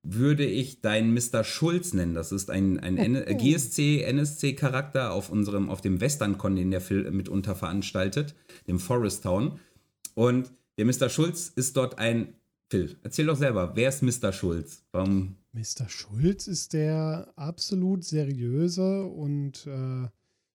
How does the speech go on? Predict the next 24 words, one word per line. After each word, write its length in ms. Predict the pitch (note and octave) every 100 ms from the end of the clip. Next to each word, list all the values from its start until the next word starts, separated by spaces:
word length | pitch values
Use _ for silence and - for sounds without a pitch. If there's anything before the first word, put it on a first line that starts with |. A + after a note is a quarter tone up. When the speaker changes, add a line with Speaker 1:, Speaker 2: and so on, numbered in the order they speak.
| _
Speaker 2:
vertrauenswürdige 960 | - C3+ - B2+ D3 C#3+ D#3 D#3+ D#3 D#3+
Banker 500 | E3 G3+ B3 F#3 C#3
der 540 | C3 C3+ C3+ C3+ A#2+ -
kleinen 680 | - C3 B2+ C#3+ D#3 D#3 D3
Siedlung 500 | C3+ A#2 C#3+ D3+ D#3
Forest 540 | - F3 A3 E3 - -
Town 460 | A#2 B2+ D#3+ G3+ - _ _ _ _ _ _ _ -
im 180 | B2 B2
Süden 640 | G#2 C3 D#3 E3+ F3 F3+
der 640 | D3+ D3 D3+ D#3 F3 F3 - C3+
Arizona 520 | B2+ B2+ C#3 D#3+ E3
Territories. 960 | - G3+ A3+ - C3 A#2+ A2+ - - - _ _ _ _ _ _
Speaker 1:
Exakt 400 | F2 - G#2+ -
das. 240 | A#2 A#2 -
Und 220 | F#2 F#2
der 80 | G2
Mister 260 | G2+ A#2
Schulz 520 | G#2+ B2 C3+ D3+ D3+ - _ _ -
ist 140 | G#2
vor 200 | - G#2+
allem 340 | G#2+ A#2 A#2+
ein 220 | G#2 G#2 G#2
kleiner 440 | A2 G2+ G#2 G2+
Hurenbock. 600 | D3 D#3 A2+ F2+ E2+